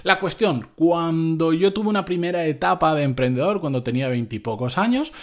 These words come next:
cuando se acabó esa etapa emprendedor, porque no me funcionaron las cosas, y no pasa nada con decirlo, bueno, tuve que buscar trabajo porque se me esta-,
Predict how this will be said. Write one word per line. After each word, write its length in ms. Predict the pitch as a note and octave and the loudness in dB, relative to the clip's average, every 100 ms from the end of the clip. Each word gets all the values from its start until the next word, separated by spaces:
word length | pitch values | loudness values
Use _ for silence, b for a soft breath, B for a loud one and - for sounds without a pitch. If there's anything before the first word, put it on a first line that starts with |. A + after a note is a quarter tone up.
| B B | B B
cuando 400 | D#3 C#3 C#3 B2+ | 2 4 2 -2
se 100 | A#2+ | -4
acabó 400 | A2+ G#2+ C3 C#3+ | -4 -2 0 0
esa 200 | B2+ B2 | 0 -2
etapa 260 | C#3 C3+ | -2 0
emprendedor, 480 | B2+ B2 D3 D3+ - | 2 4 4 0 -4
porque 260 | A2 - F2+ | -14 -12 -6
no 120 | B2 | 0
me 140 | G3+ | 0
funcionaron 640 | - C#3 B2 A#2+ A#2 A2+ A2 | 0 0 2 2 0 -2 -4
las 200 | G#2 - | -6 -8
cosas, 460 | - G3+ G3 F3+ - | -2 -2 -2 -6 -6
y 80 | A2+ | -4
no 160 | A2 G2+ | -2 -4
pasa 240 | - G2 | -6 -6
nada 260 | G#2+ A#2 A2 | -4 -2 -2
con 140 | D3+ | -4
decirlo, 420 | G3 C#3 B2+ F#3 - B B B B _ | -4 -4 -4 -6 -10 B B B B _
bueno, 320 | G#3+ C#4 A3+ | -2 -2 0
tuve 240 | - C#4 | 4 6
que 80 | F#3 | 6
buscar 300 | D#3 C3 D3+ | 4 4 2
trabajo 460 | C3 D3+ C#3+ G#3 G#3 | 4 2 2 0 0
porque 240 | D#3 C3 | 4 4
se 180 | A2+ A2+ | 2 0
me 160 | A#2+ A#2 | 0 0
esta-, 240 | - C3 | -4 -4